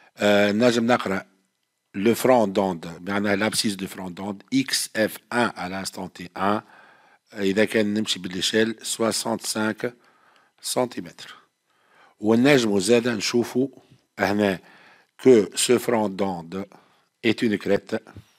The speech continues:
avec le front d'onde, c'est une crête. Mais هنا, on peut montrer que phi de S égale à zéro en radian.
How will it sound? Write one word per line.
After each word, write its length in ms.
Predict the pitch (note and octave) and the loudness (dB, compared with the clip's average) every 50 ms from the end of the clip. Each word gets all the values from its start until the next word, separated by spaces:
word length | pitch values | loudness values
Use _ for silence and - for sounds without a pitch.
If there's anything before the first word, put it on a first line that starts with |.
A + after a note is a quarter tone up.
| _ _ - | _ _ -10
avec 340 | F#2+ F#2+ F2+ F#2+ F#2 F2+ | -8 -6 -6 -6 -6 -8
le 60 | F2 F2 | -10 -12
front 220 | - F#2+ F#2 F2+ | -12 -12 -12 -12
d'onde, 340 | E2+ E2 E2+ F2+ F2 G2+ - _ _ _ | -12 -14 -16 -16 -16 -18 -20 _ _ _
c'est 320 | - - - A2+ G2+ - | -6 0 0 0 0 2
une 140 | A#2 A2 G2 | 0 -2 -2
crête. 340 | - - F2+ F#2+ F#2 - - - | -2 -2 -4 -4 -4 -6 -8 -2
Mais 180 | G#2 A2+ B2+ B2 | 2 4 4 4
هنا, 340 | A2 G#2+ A#2 C3 C3 B2+ B2+ - _ _ _ _ - | 4 4 4 4 4 2 0 -4 _ _ _ _ 2
on 140 | A#2+ A#2+ | 2 2
peut 220 | A2+ A#2+ B2+ B2 A2+ | 4 4 2 4 4
montrer 420 | G#2+ G#2+ G#2 - - G#2+ A2+ A2 G#2+ | 2 0 -2 -4 -2 -2 -2 -2 -2
que 160 | - B2+ A2+ | -2 -4 -4
phi 240 | - - - C3 A2+ | -4 -4 -6 -6 -6
de 180 | G#2 F#2+ F2+ F2 | -6 -8 -10 -4
S 280 | G#2 A2+ A#2 - - - | -2 -2 -2 -2 -4 -6
égale 400 | - G2 F#2+ F#2 A2 A2+ A2+ A2 - | -6 -8 -6 -6 -6 -6 -6 -6 -6
à 140 | A#2 A#2 A2 | -6 -6 -6
zéro 280 | F#2+ F#2 E2 D#2+ - - - - _ _ _ _ _ _ | -6 -10 -14 -16 -20 -20 -20 -20 _ _ _ _ _ _
en 140 | G#2+ A2 G#2 | -2 0 0
radian. 280 | F#2+ F2+ E2+ - - | 0 -2 -4 -8 -14